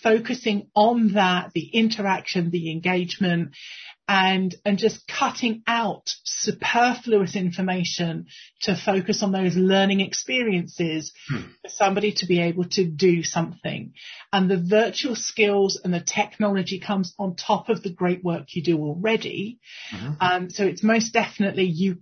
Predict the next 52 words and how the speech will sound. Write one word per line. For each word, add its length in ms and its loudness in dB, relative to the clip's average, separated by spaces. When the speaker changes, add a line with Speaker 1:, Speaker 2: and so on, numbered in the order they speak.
Speaker 1:
can 540 2
do 220 4
it. 200 4
It 240 0
can 340 -2
be 180 -2
done. 580 0
We've 160 -2
just 280 0
got 80 0
to 80 -6
have 160 -4
a 40 -2
little 220 4
bit 140 -2
of 80 0
learning 360 4
and 100 0
a 20 -2
bit 160 0
of 80 -4
experience. 840 -2
And 140 2
the 60 4
more 320 4
you 160 0
do 240 4
it, 260 -2
the 60 0
more 140 2
comfortable 500 -4
you 200 -6
get. 320 2
You'll 220 2
find 320 2
that 100 2
it's 220 -4
amazing 720 0
and 160 4
it 140 -2
can 140 2
be 120 6
as 120 2
good 220 4
as 140 0
face-to-face 960 0
and 240 0
you 180 0
can 420 -4
enjoy 440 4
it. 240 -4
I 120 -4